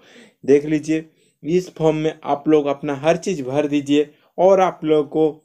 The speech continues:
मेल करना है to एचआरडी कोरोभी एट द रेट ओएनजीसी डॉट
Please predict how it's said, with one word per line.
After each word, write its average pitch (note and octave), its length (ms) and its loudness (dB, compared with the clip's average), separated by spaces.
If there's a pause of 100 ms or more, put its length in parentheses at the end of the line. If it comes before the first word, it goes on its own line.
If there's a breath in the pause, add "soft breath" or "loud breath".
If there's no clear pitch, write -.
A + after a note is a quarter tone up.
(140)
मेल G#3+ 360 4
करना F#3 380 -2
है F3+ 240 -10 (120)
to E3+ 280 -4 (920)
एचआरडी D3 640 0 (180)
कोरोभी C3+ 500 2
एट B2+ 580 -6
द C3+ 80 0
रेट C3+ 240 0 (240)
ओएनजीसी D3 640 -2
डॉट B2+ 260 0